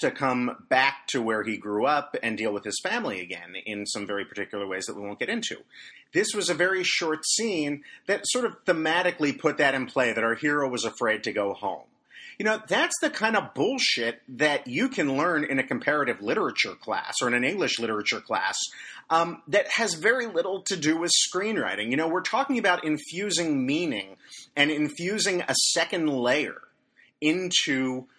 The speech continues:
the material. But what's missing is the entertainment value. Who gives a shit watching this guy and whether or not he's gonna steal home? There's nothing even impressive about the way that the scene unfolds.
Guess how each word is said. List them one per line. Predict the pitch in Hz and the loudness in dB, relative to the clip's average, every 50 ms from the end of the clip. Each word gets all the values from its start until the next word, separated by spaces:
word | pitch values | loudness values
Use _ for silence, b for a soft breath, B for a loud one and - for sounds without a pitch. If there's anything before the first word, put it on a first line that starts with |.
| b _ _ | b _ _
the | 135 | 0
material. | 143 143 143 147 - 185 214 269 277 160 90 71 - - b b b b b _ | 2 2 2 0 0 0 0 0 0 -2 -4 -6 -8 -12 b b b b b _
But | 190 196 - | 0 2 2
what's | 185 214 208 - 190 | 0 0 0 -2 -4
missing | - 196 214 240 285 294 - - 196 175 180 202 | -4 -2 0 0 2 2 2 4 2 2 0 0
is | 185 - 185 196 180 175 | 0 0 0 -2 0 -2
the | 202 202 202 | 0 0 2
entertainment | 202 220 220 208 - - 196 240 285 277 262 240 175 139 | 2 0 0 0 0 2 2 4 4 4 2 2 0 0
value. | 127 123 120 107 107 104 98 95 95 82 85 - - | 2 4 4 4 4 2 -2 -4 -6 -6 -8 -8 -2
Who | - 302 311 247 | 0 0 0 0
gives | - 247 294 330 311 285 233 | 0 0 0 2 2 2 2
a | 226 165 | 2 2
shit | - - - 139 120 113 - | 4 2 2 2 0 -2 2
watching | 123 131 139 143 147 - - 147 143 | 2 4 4 4 4 2 0 0 0
this | 139 170 202 - 120 | 0 0 0 0 2
guy | 120 120 117 117 120 123 127 131 131 131 - | 2 2 4 4 4 4 2 0 0 0 0
and | 127 117 113 | -2 0 2
whether | 117 131 151 147 | 2 2 4 2
or | 135 123 | 2 4
not | 123 123 127 120 123 | 4 4 2 2 0
he's | 135 139 120 107 | -2 -2 0 0
gonna | 127 127 131 | -2 -2 0
steal | 123 - - - - 139 143 143 143 131 | 0 0 0 0 0 0 0 0 0 0
home? | 139 180 233 175 95 92 - B B B B - | 0 0 0 -2 -4 -6 -12 B B B B -2
There's | 170 156 139 | -2 0 2
nothing | 180 254 311 - 359 302 | 2 2 2 4 2 0
even | 208 160 151 | 2 2 0
impressive | 143 127 - 160 156 - 160 151 | 0 0 2 0 0 0 0 0
about | 135 143 139 | 0 0 0
the | - 143 | 2 0
way | 135 135 131 | 0 0 -2
that | 127 - | -2 -4
the | - 131 | -4 -2
scene | - - - 143 139 139 135 | 0 0 0 0 0 0 0
unfolds. | - - 135 127 120 117 - - - 156 233 - - 85 80 - - | 0 0 0 0 0 -2 -4 0 0 2 2 2 -2 -6 -10 -12 -12